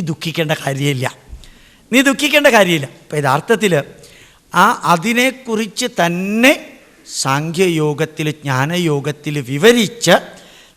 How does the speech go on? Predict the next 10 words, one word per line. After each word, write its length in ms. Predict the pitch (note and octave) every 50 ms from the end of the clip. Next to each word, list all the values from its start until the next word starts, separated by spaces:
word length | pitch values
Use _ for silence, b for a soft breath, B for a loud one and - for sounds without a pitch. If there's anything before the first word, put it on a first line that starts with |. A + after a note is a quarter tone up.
| _ _ D3 E3
നേരെ 680 | E3+ F#3 G3 G#3 G#3+ A3 A3+ A#3+ B3 C4 C4 C4 C4+ C4 C4+ - - - - _ _ _ _
തിരിച്ച് 480 | A3+ A3+ A3+ A#3+ B3+ - - - - C#4 C4+ - - - - _ _ _ _ _ _ _ _ _ _ _ _ _ _ _ -
കൃഷ്ണൻ 380 | C3+ B2+ - - - D#3+ D#3+ C#3+ C3
അർജുനനെ 480 | B2+ A#2+ A2 B2+ E3 D#3+ D#3 D3 D3 D3 C#3+ -
കൊണ്ടുവരികയാണ്. 580 | D3+ D3 C#3 C3 D#3 D#3+ D#3 D3+ D3 C3 B2+ - - - b b b b b b b - F#3+
ഇത്രയും 400 | F#3 - - F#3+ F#3+ F3 E3 D#3 D3+
ഞാൻ 100 | C#3+ C#3+ C#3+ C3+ D3
പരമമായ 540 | C#3+ C#3 C#3 D3 E3 E3+ D#3 C#3+ C#3 C3+ C#3 C#3 -
സത്യം 300 | C#3 - - - D#3+ D#3 C#3+ C3
പറഞ്ഞു. 240 | C3 C3 B2+ C3